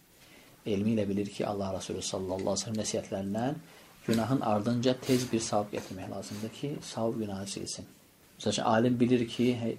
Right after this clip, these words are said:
cəbbarın qəzəbini söndürən şeylərdən də biri gizli sədəqədir. Alim bunu bilir. Aydındır. Məsəl üçün, alim bilir ki, misal üçün, Allah Subhanahu taala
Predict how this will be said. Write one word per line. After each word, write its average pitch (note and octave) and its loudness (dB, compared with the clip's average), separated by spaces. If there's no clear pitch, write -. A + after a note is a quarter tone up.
cəbbarın A2+ 6
qəzəbini G#2+ 4
söndürən G#2+ 0
şeylərdən G#2 0
də - -4
biri A#2+ 0
gizli A2 -2
sədəqədir. - -14
Alim A2 -10
bunu G#2 -12
bilir. - -16
Aydındır. G#2+ -10
Məsəl G#2+ -4
üçün, - -2
alim A2+ 6
bilir A2 2
ki, - -8
misal G#2+ -2
üçün, C3 -4
Allah G#2 2
Subhanahu G#2 -2
taala G2+ 4